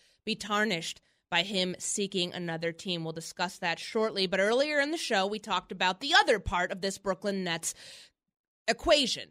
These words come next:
as it pertains to Kyrie Irving, who earlier this week opted into his thirty-six and a half million dollar player option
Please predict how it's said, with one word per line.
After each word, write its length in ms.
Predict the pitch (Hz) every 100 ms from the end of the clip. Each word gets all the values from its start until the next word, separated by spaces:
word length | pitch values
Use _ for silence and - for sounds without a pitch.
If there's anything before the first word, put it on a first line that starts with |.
| _
as 140 | - 202
it 100 | 220
pertains 520 | 233 240 240 247 226
to 80 | 220
Kyrie 600 | - 269 285 320 330 330
Irving, 400 | 220 190 202 240
who 200 | 226 208
earlier 380 | - 202 240 254
this 220 | 294 285
week 240 | 202 214 -
opted 320 | 185 190 233
into 360 | 349 392 - 208
his 140 | 175
thirty-six 560 | 220 220 240 - 226 233
and 80 | 202
a 40 |
half 300 | 196 190 -
million 360 | 190 190 190 185
dollar 320 | 170 160 165
player 400 | 165 165 151 143
option 520 | 240 - - 339